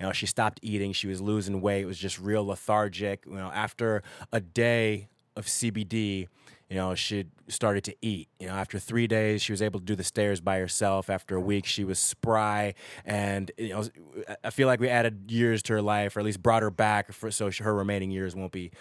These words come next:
won't be so, so miserable. You know, I use C B D daily too, and I recommend everybody use C B D daily. But, but what company do you trust? You know, and that's easy for me. It's, it's Populum.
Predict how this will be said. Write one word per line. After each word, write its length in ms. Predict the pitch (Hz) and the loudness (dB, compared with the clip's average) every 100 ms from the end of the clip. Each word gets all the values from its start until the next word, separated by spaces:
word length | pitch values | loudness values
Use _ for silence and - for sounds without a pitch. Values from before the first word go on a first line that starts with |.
| - - | -14 -2
won't 160 | 170 | 2
be 80 | 160 | 2
so, 380 | 135 147 131 123 | 4 6 6 4
so 120 | 143 | 2
miserable. 680 | 120 117 101 95 90 80 78 | 4 2 2 -2 -4 -8 -6
You 60 | |
know, 140 | 98 101 - - | -8 -8 -10 -2
I 120 | 110 | 4
use 200 | 185 175 - | 4 4 2
C 120 | 135 | 0
B 80 | 127 | -2
D 200 | 117 87 - | -2 -6 -2
daily 380 | 120 117 101 90 | 0 0 -2 -4
too, 420 | - 107 85 73 | -2 -2 -2 -6
and 140 | 95 | -6
I 140 | 101 110 | -4 -2
recommend 400 | 120 135 139 135 | -2 -2 -2 0
everybody 400 | 139 131 113 98 | 0 2 2 2
use 160 | 92 | -2
C 160 | - 92 | -4 -6
B 100 | 90 | -8
D 160 | 87 87 | -10 -10
daily. 380 | 95 95 101 | -6 -4 -4
But, 240 | 104 117 - - - - | 0 0 0 -10 -20 -4
but 100 | 120 | 0
what 200 | 120 151 | 2 2
company 300 | 175 175 151 | 2 0 0
do 60 | 143 | 0
you 120 | 143 | -2
trust? 500 | - - - - - | 2 0 -2 -14 -6
You 80 | 98 | -2
know, 220 | 107 113 - | -2 -2 -6
and 80 | 113 | 0
that's 180 | 123 104 | 0 0
easy 340 | 113 98 87 | -2 -2 -4
for 120 | - | -2
me. 160 | 113 117 | 0 0
It's, 140 | 107 | -2
it's 160 | - - | -6 -6
Populum. 600 | - 120 104 95 76 | 2 2 2 -4 -8